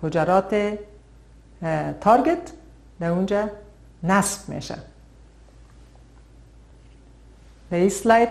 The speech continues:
ما مولکول انسولین رو می‌بینیم که از انسولین یک هورمون پولی پپتاید است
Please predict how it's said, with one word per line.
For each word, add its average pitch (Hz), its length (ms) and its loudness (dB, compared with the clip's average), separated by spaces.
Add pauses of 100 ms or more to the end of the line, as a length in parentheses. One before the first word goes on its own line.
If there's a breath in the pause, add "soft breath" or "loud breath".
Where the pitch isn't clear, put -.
(380)
ما 170 400 2
مولکول 175 540 4 (340)
انسولین 196 480 2
رو 160 100 -4
می‌بینیم 240 360 4 (600 loud breath)
که 165 440 4 (540)
از 170 340 -2 (800)
انسولین 285 540 6
یک 214 200 6 (180)
هورمون 269 540 8 (480)
پولی 302 240 8
پپتاید 165 500 2
است 240 300 0